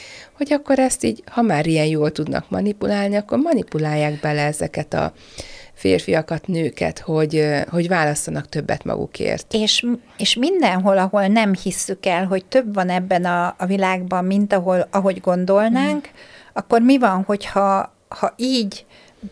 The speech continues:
Speaker 2: megjelenne, vagy eljönne hozzánk egy lélek, és ott nálunk megszületne,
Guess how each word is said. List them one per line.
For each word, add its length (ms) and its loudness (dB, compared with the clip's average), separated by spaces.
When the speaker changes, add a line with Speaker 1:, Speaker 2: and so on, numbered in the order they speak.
Speaker 2:
megjelenne, 720 2
vagy 160 0
eljönne 480 4
hozzánk 580 0
egy 180 -2
lélek, 400 -2
és 180 -4
ott 140 -4
nálunk 360 0
megszületne, 760 -2